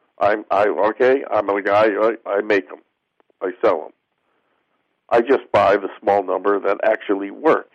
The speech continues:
and I don't drop money, crazy amounts of cash on things that don't work. But you only learn that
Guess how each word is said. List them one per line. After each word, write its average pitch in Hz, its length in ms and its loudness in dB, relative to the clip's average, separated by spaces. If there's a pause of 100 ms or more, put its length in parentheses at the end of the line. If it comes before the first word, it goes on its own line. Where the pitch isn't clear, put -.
(160)
and 95 120 -4
I 98 120 -2 (340)
don't 113 240 2 (180)
drop 110 320 2
money, 113 400 -2 (360)
crazy 120 440 2
amounts 110 340 2
of - 140 -20
cash 139 260 2 (120)
on 101 140 -4
things 113 340 -2 (680)
that - 200 0
don't 160 320 2
work. - 220 -16 (540)
But 123 120 0
you 135 160 4
only 143 200 4
learn 151 300 4
that 101 260 -8